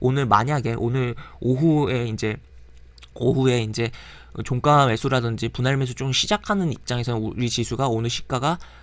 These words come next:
특별하게 보합 내지 오히려 개파락을 하고 떠서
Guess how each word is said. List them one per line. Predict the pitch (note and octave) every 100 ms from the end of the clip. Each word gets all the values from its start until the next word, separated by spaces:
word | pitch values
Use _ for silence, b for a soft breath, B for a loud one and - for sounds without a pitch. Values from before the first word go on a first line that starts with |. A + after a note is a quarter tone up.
| B - - - - -
특별하게 | - G3 F3 A#2 A#2+ - -
보합 | C3+ E3+
내지 | D#3+ A2+ A#2
오히려 | A2 A2+
개파락을 | - A#2+ D#3 D3+ C#3 D#3
하고 | D#3+ C#3 - -
떠서 | D3 D3 G3